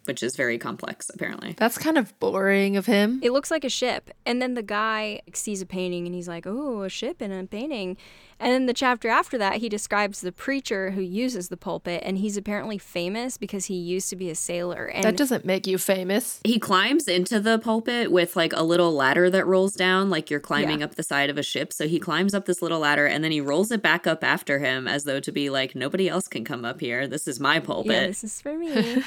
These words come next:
Speaker 3: <laughs> Becca, if you heard that there's a preacher who's famous for being a former sailor,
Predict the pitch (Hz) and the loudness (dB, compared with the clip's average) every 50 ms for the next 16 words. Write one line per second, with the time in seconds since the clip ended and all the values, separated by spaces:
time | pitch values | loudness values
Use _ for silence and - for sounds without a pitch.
0 | - 311 302 - - - 247 277 - - - - - - 233 - 233 240 269 262 | -2 -4 -4 -2 2 2 2 2 2 -4 -6 -6 -4 -6 -4 -2 -2 -2 0 0
1 | 311 311 302 302 285 - 269 262 247 254 240 - - 269 254 - - 180 - - | 0 0 2 2 2 2 2 0 0 -2 -4 -2 -2 -2 -2 -2 -2 -4 -4 -6
2 | 196 202 - 233 214 - - - - 220 220 226 247 262 285 311 - - - - | -6 -6 -6 -6 -6 -6 -6 -4 -2 -2 0 0 0 0 0 0 -2 -2 -2 -4
3 | _ _ - - 226 214 202 226 226 226 220 226 - 214 - - - 220 220 220 | _ _ -8 -4 -4 -2 0 0 0 0 0 0 -2 -4 -6 -2 -2 -2 0 0
4 | 220 220 214 - - 208 190 175 175 - - 233 220 | -2 -4 -4 -2 -2 0 0 -2 -2 -4 -6 -8 -10